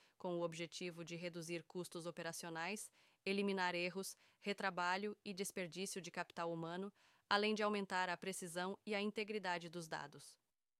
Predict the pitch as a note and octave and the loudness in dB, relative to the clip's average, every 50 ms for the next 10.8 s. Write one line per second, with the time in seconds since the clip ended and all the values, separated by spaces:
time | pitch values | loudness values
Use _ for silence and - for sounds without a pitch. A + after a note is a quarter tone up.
0 | _ _ _ _ _ _ - - F#3+ G3 G3+ F#3+ - G3+ F#3+ F#3 F3 - - G3 | _ _ _ _ _ _ 4 6 6 6 6 4 2 0 2 2 0 0 -2 -2
1 | G3 G#3 G#3+ - G3+ F3+ F3 F3 F3 F3 - F#3 E3+ - F3 D#3+ D3 E3+ F3+ F#3 | -2 -2 -2 -2 -4 -2 -2 -2 -4 -2 -4 -6 -6 -6 -8 -8 -6 -6 -6 -6
2 | - F3 E3 E3 D#3+ D#3+ E3 F3+ E3 F3+ E3+ - - F3+ F#3+ G3 F#3 F3 E3+ D#3+ | -4 -4 -2 -2 -2 -2 -4 -6 -6 -6 -8 -6 -6 -4 -4 -2 -2 -4 -4 -4
3 | E3+ E3 - D#3+ - - F3 F3 E3+ F3 E3+ - E3+ D#3 D#3+ D#3+ E3+ - - F3 | -6 -8 -8 -10 -8 -6 -6 -4 -4 -6 -6 -6 -6 -4 -2 -4 -4 -4 -6 -8
4 | D#3+ - E3 D3 D#3 D#3+ E3 - F3 - - D#3 - E3 D#3+ - - E3 D3+ D3 | -8 -6 -4 -2 -2 -2 -2 -2 -6 -10 -10 -10 -10 -10 -10 -10 -10 -10 -6 -6
5 | D3+ D3+ D#3+ D#3 E3+ E3+ - _ - - - _ - - F3+ F3+ E3+ - F#3 - | -6 -6 -6 -8 -10 -14 -16 _ -20 -20 -20 _ -6 -4 -2 -2 -2 -4 -4 -4
6 | - F#3 E3+ E3+ F3 F3 - F#3 E3+ E3+ E3+ - F#3 E3+ D#3+ D3 C#3+ C#3 C#3+ _ | -4 -4 -2 0 -2 -2 -2 -2 -4 -4 -4 -4 -6 -6 -6 -6 -8 -8 -12 _
7 | _ _ _ _ _ _ _ _ _ - F#3 F#3 F3+ F3+ F3+ E3+ - F#3+ F#3+ F#3+ | _ _ _ _ _ _ _ _ _ 0 2 4 4 4 4 0 0 0 0 2
8 | F#3 F#3 F3 F3 F3 F3 F3+ F3+ E3+ F3 E3 E3 E3 E3+ E3 E3 D#3+ - D#3+ D#3+ | 2 2 2 2 2 0 0 -2 -2 0 2 2 2 2 0 -2 -4 -4 -4 -4
9 | D#3 D#3+ D#3+ - E3+ D#3+ E3 D3+ D#3+ D#3+ D#3+ D3+ D#3+ D3+ D#3 D#3 D#3 D3+ E3 D#3+ | -4 -4 -6 -6 -8 -8 -6 -4 -2 -2 -2 -4 -6 -8 -6 -6 -6 -6 -8 -8
10 | - - E3+ D#3+ - E3 D#3+ E3 E3 D#3+ F3 - - E3+ E3 - | -6 -6 -6 -6 -4 -2 -2 -2 -2 -4 -6 -6 -6 -6 -6 -8